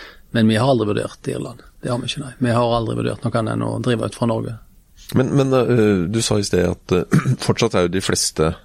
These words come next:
Speaker 2: eh, lagerne manuelle i verden. Så, eh, oppsiden her er jo enorm, og dere satser på,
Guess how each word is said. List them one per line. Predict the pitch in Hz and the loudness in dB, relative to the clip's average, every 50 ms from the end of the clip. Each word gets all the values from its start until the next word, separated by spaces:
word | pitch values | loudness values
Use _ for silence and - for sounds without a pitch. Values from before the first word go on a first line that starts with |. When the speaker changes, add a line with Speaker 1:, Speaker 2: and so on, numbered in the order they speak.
| - | -6
Speaker 2:
eh, | - 82 87 87 | 0 2 2 2
lagerne | 82 82 76 67 67 71 76 73 76 78 80 78 - - | 4 2 2 0 0 0 0 0 2 0 0 -2 -4 -4
manuelle | - 85 78 78 80 76 67 64 65 73 73 - - _ - - | -2 0 0 2 2 0 0 0 0 0 -2 -2 -6 _ -8 -2
i | - 73 | 0 2
verden. | 71 65 57 - 69 69 65 - - | 2 0 0 -2 -4 -6 -6 -8 -12
Så, | - - - 92 90 85 85 82 | -12 -4 0 2 2 4 4 2
eh, | 82 80 80 78 78 78 - - | 2 2 2 0 0 0 -2 -2
oppsiden | - - - 82 76 69 87 | -2 0 0 0 2 2 2
her | 87 85 78 | 0 0 -2
er | 67 65 67 | -2 -2 -4
jo | 73 76 69 - 73 | -4 -4 -2 0 0
enorm, | 78 76 71 76 - 82 | 2 2 4 4 4 2
og | 82 78 | 2 2
dere | 76 73 73 | 2 0 0
satser | 73 - 80 - - 69 - | 0 -2 -2 -2 -2 -4 0
på, | 76 71 | 2 2